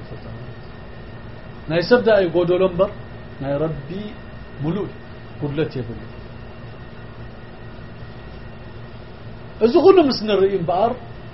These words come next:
انت خلق لنا. سقولي مسيو. إذا فطرة زي نخين بل. زي نجار زي خلق لنا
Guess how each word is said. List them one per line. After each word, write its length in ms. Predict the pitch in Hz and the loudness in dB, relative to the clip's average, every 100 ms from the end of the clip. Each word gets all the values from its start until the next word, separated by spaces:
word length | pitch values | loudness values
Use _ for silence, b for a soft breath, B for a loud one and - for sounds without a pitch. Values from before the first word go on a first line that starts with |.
| - - - - - - - - - - - - - - - - - - - - - - 185 | -14 -14 -14 -14 -14 -14 -14 -14 -14 -14 -12 -14 -14 -14 -12 -12 -12 -12 -12 -12 -12 -10 -4
انت 140 | 180 | 12
خلق 380 | 311 302 277 233 | 12 12 8 8
لنا. 400 | 226 214 233 311 - - - - | 8 8 2 2 -4 -14 -12 -6
سقولي 440 | 247 302 320 311 277 | 2 8 10 8 10
مسيو. 540 | 262 262 294 269 175 - - - - - - - - - - - - - - - - - - 196 | 8 8 4 4 4 -4 -12 -14 -14 -14 -14 -14 -14 -14 -14 -14 -14 -14 -14 -14 -14 -14 -2 0
إذا 180 | 190 | 0
فطرة 320 | 180 220 226 208 | 0 2 4 4
زي 400 | 196 180 175 135 | 0 -2 -2 -2
نخين 380 | 156 190 190 | 0 0 0
بل. 220 | 180 262 285 - - - - - | 0 -2 -4 -10 -14 -14 -14 -6
زي 380 | 170 160 190 180 - - - - | -4 -2 -2 -4 -8 -12 -12 -8
نجار 260 | 156 156 151 | -4 0 0
زي 180 | 151 202 | 0 -2
خلق 220 | 156 135 | -2 -2
لنا 240 | 127 117 | -2 -2